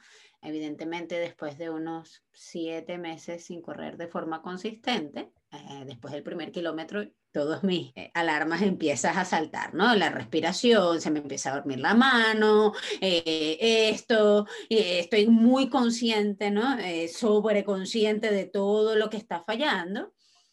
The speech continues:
Y mi plan hoy era correr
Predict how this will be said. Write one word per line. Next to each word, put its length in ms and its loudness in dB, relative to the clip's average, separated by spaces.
Y 200 -6
mi 140 -6
plan 440 -2
hoy 400 -6
era 300 -6
correr 440 -8